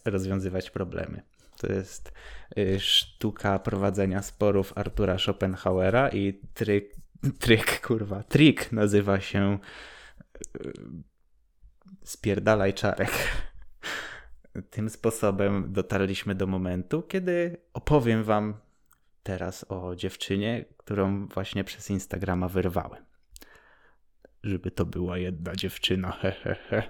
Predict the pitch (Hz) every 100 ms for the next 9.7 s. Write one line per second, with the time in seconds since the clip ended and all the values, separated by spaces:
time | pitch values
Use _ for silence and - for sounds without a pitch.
0 | - - - - 101 101 - - 95 110
1 | 120 120 101 - 90 101 - 92 87 107
2 | 131 - 110 78 69 - - _ - -
3 | - - - - - - - 107 107 101
4 | 98 98 95 101 90 107 90 98 101 95
5 | 95 95 95 - 92 - - - _ -
6 | - - - 117 156 135 131 135 147 135
7 | 151 156 131 110 95 90 92 90 90 90
8 | - 92 95 - - 92 98 92 - -
9 | 92 - 90 90 85 101 90